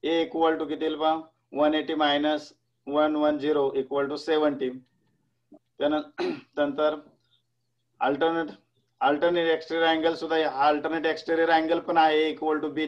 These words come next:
तेच येईल. A equal, alternate exterior अँगलचं पण आपण पाहिलेलं आहे. हे दोन alternate exterior अँगल आहेत, <clears throat> म्हणून ते equal असणार आहेत, B equal to, equal to seventy.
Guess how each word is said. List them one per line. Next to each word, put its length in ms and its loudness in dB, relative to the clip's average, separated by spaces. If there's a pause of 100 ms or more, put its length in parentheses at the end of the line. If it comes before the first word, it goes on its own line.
तेच 200 -4
येईल. 320 -2 (1120)
A 160 2
equal, 320 2 (140)
alternate 480 2
exterior 360 2
अँगलचं 380 0
पण 120 -2
आपण 260 0
पाहिलेलं 380 2
आहे. 120 2 (500)
हे 80 -4
दोन 180 0
alternate 500 0
exterior 560 2 (460)
अँगल 300 2
आहेत, 260 2 (200)
<clears throat> 180 -4
म्हणून 260 -4
ते 200 -6 (220)
equal 340 -2
असणार 280 2
आहेत, 120 -2 (340)
B 200 -6
equal 300 -2
to, 80 0
equal 340 -2
to 80 -8
seventy. 440 -4